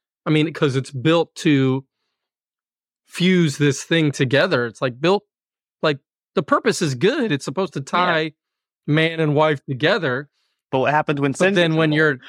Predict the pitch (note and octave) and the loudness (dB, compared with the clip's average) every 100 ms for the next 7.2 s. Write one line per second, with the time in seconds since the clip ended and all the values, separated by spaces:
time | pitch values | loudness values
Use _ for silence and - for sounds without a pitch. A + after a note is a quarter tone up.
0 | - - G3 - - _ _ _ G3 F3 | -8 -2 -2 -2 -4 _ _ _ 0 2
1 | F3+ E3+ E3+ E3+ - F#3 D3+ - F#3+ D#3+ | 2 2 2 2 -2 -10 -10 -8 -2 -2
2 | C#3 D#3 D3+ G3+ E3 D3+ _ _ _ _ | -2 -2 2 2 2 -2 _ _ _ _
3 | _ D#3+ F#3 B3 D#3 E3+ - D3+ - - | _ _ -2 -2 -4 -10 -6 -8 -8 0
4 | E3+ E3+ F#3+ A3+ D#3 - D3+ C#3 - _ | 2 2 0 2 0 0 0 0 -4 _
5 | _ _ _ _ - A3+ G#3 D3+ C#3+ C3 | _ _ _ _ -20 -4 0 2 2 0
6 | F3 A3 - G3+ A3 F#3 D3+ D#3 F3+ F#3+ | -6 -6 -4 -2 -2 -2 0 2 2 2
7 | D3 E3+ | 0 -2